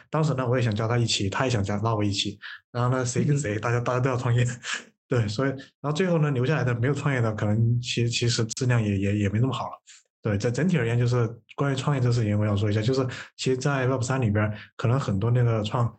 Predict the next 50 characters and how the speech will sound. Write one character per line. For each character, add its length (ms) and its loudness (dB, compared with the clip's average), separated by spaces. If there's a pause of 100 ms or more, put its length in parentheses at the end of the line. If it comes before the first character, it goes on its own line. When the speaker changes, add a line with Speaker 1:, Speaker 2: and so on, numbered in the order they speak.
(140)
Speaker 1:
有 140 0
创 180 0
业 60 2
经 100 4
验 100 4
或 160 0
者 40 0
说 120 0
是 400 0 (160)
当 220 -2
老 100 2
板 140 0
的， 80 -2
包 140 -2
括 80 0
我 80 -2
自 160 -2
己， 160 0
可 160 -6
能 400 0 (200)
作 140 -2
为 100 2
一 40 0
个 80 2
创 180 0
始 160 -2
人， 100 -2 (320)
其 160 -2
实 120 0
我 120 0
在 120 0
银 200 2
行 80 2
里 120 0
边 140 0
儿， 20 0
因 100 2
为 140 4
也 120 0
和 460 -2
很 140 -2
多 100 2
领 160 2
导 140 -2
去 180 -2
那 100 2
个 60 2
接 180 0
触 140 0
嘛， 160 0